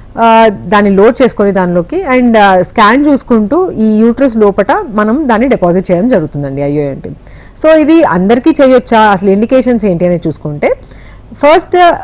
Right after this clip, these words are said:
ఐయుఐ చేయాలి అని అంటే at least one ట్యూబ్ అన్నా ఓపెన్ ఉండాలి, ఎగ్స్ అనేవి నెంబర్ మనకి at least బార్డర్‌లో కానీ నార్మల్గా కనిపించాలి, and మైల్డ్ మేల్ ఫ్యాక్టర్ ఇష్యూస్ ఉన్నా పర్లేదు, చేయొచ్చు. So ఎవరికైతే already స్పెర్మ్ కౌంట్ అనేది ఇప్పుడు జీరో ఉంది, వాళ్ళకి సర్జరీ చేశాక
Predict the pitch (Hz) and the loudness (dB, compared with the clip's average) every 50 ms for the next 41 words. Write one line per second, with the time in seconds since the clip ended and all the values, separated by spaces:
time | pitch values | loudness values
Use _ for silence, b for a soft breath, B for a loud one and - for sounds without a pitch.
0 | - - 202 190 226 254 294 320 339 - 262 202 196 202 196 190 190 180 170 160 | -6 -2 0 2 2 4 4 2 2 2 2 2 2 2 2 2 0 0 -2 -2
1 | 156 160 170 240 277 269 123 - - - 269 254 - 180 170 165 196 202 233 233 | -4 -2 0 0 0 0 0 -2 -2 -2 -2 -2 -2 -2 -2 -2 -2 0 0 0
2 | 233 214 226 226 226 233 214 190 170 - 196 196 180 175 175 170 170 165 180 202 | 2 2 2 2 2 2 0 0 0 0 0 -2 0 0 -2 -2 0 0 -2 -2
3 | - - 170 175 165 175 220 214 214 208 208 208 190 156 156 160 180 190 175 160 | -2 -2 -2 -2 -2 0 0 0 2 2 0 0 -2 -2 -2 -2 -2 0 0 -2
4 | 160 160 151 - 175 170 170 156 151 - 190 180 170 156 160 160 165 170 185 185 | -4 -4 -6 -4 -2 -2 -2 -2 -4 -4 -4 -4 -2 -2 -2 0 0 0 0 2
5 | 190 185 175 170 160 165 170 175 175 170 170 170 175 180 180 180 175 180 175 175 | 2 2 0 0 -2 -2 -4 -4 -4 -4 -4 -2 -2 0 0 0 -2 -2 -4 -4
6 | 160 147 143 175 165 - - 175 165 196 320 B B B B B B B - 302 | -6 -6 -6 -6 -6 -6 -6 -4 -4 -4 -4 B B B B B B B -4 -2
7 | 320 285 240 214 220 269 311 311 302 262 226 220 - - 214 190 - - 208 190 | 0 0 2 2 2 2 2 2 2 2 2 2 2 0 -2 -2 0 -2 -4 -4
8 | - - 175 - - 214 196 190 185 175 175 208 294 - 208 160 156 151 143 143 | -4 -6 -8 -6 -2 0 0 0 0 0 0 -2 -2 0 -2 -2 -2 -2 -4 -4
9 | - 202 185 165 156 139 - - - - - B B B B B B B B - | -2 0 0 0 0 -2 -4 -10 -16 -18 -18 B B B B B B B B -4
10 | - 302 311 311 311 311 311 311 285 - - - 226 233 294 339 320 - 285 277 | 0 2 4 4 4 4 6 4 4 2 2 0 2 2 2 2 2 2 0 0
11 | 269 - 277 285 277 - 165 185 196 214 220 226 262 254 - - 226 220 220 226 | 2 2 2 2 2 4 2 2 2 2 2 2 0 0 0 0 0 2 2 0
12 | 233 233 226 220 214 208 214 202 196 196 202 220 208 - 202 208 160 196 208 226 | 0 0 0 -2 0 -2 -2 -2 -2 0 0 -2 -2 -2 -4 -4 -2 0 0 2
13 | 220 226 220 202 190 180 175 175 180 175 180 175 175 170 185 170 - 190 180 175 | 4 4 2 2 0 0 -2 0 0 0 0 0 0 -2 -2 -2 0 0 2 2
14 | 202 226 226 202 190 185 - 196 185 | 2 0 0 2 0 0 0 -2 -2